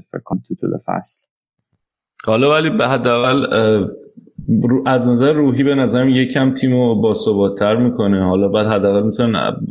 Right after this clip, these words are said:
Speaker 2: روی این بسازن برن جلوتر.
Speaker 1: آه، خیلی هم مهم بود، چون که،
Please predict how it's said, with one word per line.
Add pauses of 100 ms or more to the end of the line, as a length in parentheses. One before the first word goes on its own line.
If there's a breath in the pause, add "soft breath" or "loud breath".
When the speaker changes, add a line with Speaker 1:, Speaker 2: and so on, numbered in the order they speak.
(120)
Speaker 2:
روی
این
بسازن
برن
جلوتر. (140)
Speaker 1:
آه،
خیلی
هم
مهم
بود،
چون
که،